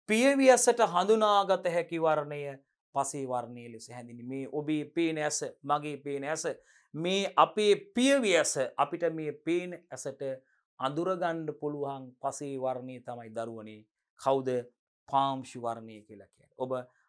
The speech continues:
අනන්තවත් ඔබ, අ, නොයෙකුත් අවස්ථාවල විවිධ ප්‍රදේශවල ඔබේ ගෙවත්තේ,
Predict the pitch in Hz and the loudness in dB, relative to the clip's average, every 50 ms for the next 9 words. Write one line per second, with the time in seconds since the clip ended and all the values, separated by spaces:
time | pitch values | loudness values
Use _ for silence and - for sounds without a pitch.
0 | _ _ - 160 180 196 196 196 185 156 - 180 175 170 170 170 - 160 156 151 | _ _ 2 4 4 4 2 0 -2 -2 2 4 4 4 4 2 -4 -2 0 0
1 | 147 143 143 - _ _ _ _ - 127 131 131 135 147 170 196 226 233 233 269 | 0 0 -2 -6 _ _ _ _ -12 -10 -8 -6 -2 2 4 4 4 4 2 -2
2 | 262 262 - - 143 143 147 147 - - - - 135 131 127 127 127 123 123 123 | -4 -4 0 2 4 4 4 2 0 -4 -2 0 0 2 2 0 -2 -4 -6 -8
3 | 123 - - 127 143 143 139 131 135 123 131 143 160 175 202 208 190 196 - 196 | -10 -12 -10 -8 -6 -6 -4 -6 -6 -4 -4 -4 -2 0 0 0 0 0 -2 -4
4 | 185 180 180 175 - 127 131 127 123 120 117 113 110 147 180 202 208 208 208 - | -4 -4 -4 -4 -6 -6 -6 -6 -6 -10 -10 -6 -4 0 4 4 4 2 0 -4
5 | _ - 196 190 | _ 0 0 0